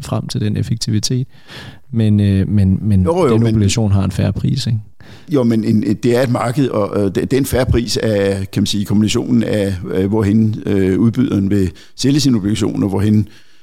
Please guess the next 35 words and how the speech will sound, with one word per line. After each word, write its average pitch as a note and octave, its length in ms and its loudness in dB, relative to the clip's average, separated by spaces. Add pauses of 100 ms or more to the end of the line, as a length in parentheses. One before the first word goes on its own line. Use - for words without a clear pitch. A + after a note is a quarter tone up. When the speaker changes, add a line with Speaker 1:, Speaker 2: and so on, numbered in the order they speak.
Speaker 2:
efterspørgeren G2+ 520 -2
vil G2+ 80 -2
betale. G2+ 380 -4
Og F#2+ 40 -2
hvis F#2+ 160 -2
der G2+ 100 -4
er, G2 320 -2 (260)
kommer G2+ 220 -2
en G#2 100 2
ny C#3+ 160 2
køber A2 280 0
til, A2 260 0 (420)
så A2+ 120 -2
vil A2 100 0
det B2 60 0
jo A2 60 0
alt G2+ 140 -4
andet G#2+ 160 0
lige A2 160 2
betyde, - 400 -2
at - 140 -6
der G#2 80 -2
er F#2 280 -2
en F#2 140 0
ekstra G#2 280 -2
køber, G#2 360 0
og - 120 -4
dermed G2 240 0
vil F2+ 160 -2
det F#2+ 100 0
være E2+ 140 -2
positivt G2 380 -2
for - 80 -10
prisen, - 340 -2
fordi - 360 -18